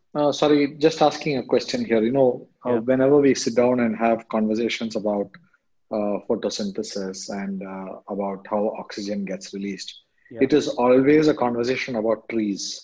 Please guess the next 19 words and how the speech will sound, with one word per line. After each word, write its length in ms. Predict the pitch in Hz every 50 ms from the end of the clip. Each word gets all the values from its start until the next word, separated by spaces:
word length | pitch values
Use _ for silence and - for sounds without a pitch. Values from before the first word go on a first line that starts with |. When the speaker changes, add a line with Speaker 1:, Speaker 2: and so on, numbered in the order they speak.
| _ _ _ _ _ _ 123 123
Speaker 2:
Yeah. 120 | 120 113 107 123 135
Speaker 1:
rooted 300 | 135 135 143 131 - - 117
plants, 340 | 104 101 98 95 95 - - - - - _ _ _ _ _ _ -
Speaker 2:
Mm. 80 | 120 117 117 113
Speaker 1:
right? 180 | 123 135 - _ _ _ _ _ _ _ -
Uh, 60 | 131
Speaker 2:
Mm. 80 | 120 110 127
Speaker 1:
that 280 | 127 127 123 - - - - 127 127
are, 260 | 127 127 127 127 120 127 131 - _ - 123 120
are, 260 | 120 120 120 117 113 117 143 - - _ _ _ _ - 120
that 140 | 123 117 143 131
are 60 | 123 - -
contributing 600 | 131 127 123 127 131 127 139 139 135 - 143 139 135 131 - 131
to 60 | 127 123 127 127 - - _ _ _ _ _ - 120 120
the 80 | 120 107 110
greatness 480 | 117 120 120 120 - 131 127 123 - - 117
of 100 | 107 - 120 113
our, 120 | 117 135 143 - - - _ _ - 135 113 110
uh, 640 | 110 110 110 110 107 107 104 104 104 101 101 104